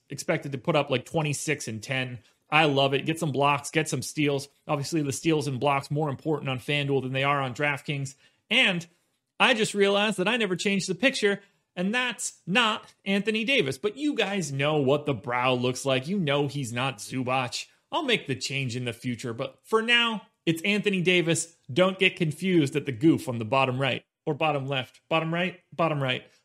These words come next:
bottom right. The goof on the bottom left is me. Ugh. Next up, number four, we've got Kyrie Irving. Point guard eligible, nine K, projected for about forty-one fantasy points.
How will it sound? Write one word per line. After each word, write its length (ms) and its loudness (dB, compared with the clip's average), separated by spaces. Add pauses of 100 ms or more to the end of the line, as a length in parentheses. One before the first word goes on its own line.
(160)
bottom 320 -2
right. 220 -4 (420)
The 80 2
goof 260 4
on 120 6
the 60 4
bottom 340 4
left 260 0
is 160 -8
me. 380 -6 (100)
Ugh. 180 0 (460)
Next 360 2
up, 360 2
number 460 4
four, 600 4
we've 200 2
got 220 2
Kyrie 500 4
Irving. 440 2 (260)
Point 240 6
guard 360 2 (120)
eligible, 640 0
nine 500 4
K, 440 2
projected 360 0
for 100 -4
about 280 0
forty-one 440 4
fantasy 420 0
points. 420 -6